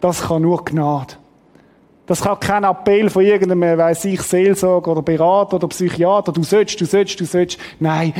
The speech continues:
nur wenn du Gnade erfahren hast von Gott.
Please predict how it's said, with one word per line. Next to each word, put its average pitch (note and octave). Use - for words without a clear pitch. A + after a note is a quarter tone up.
nur G#3
wenn F3
du -
Gnade F#3+
erfahren D3+
hast C#3
von D3
Gott. -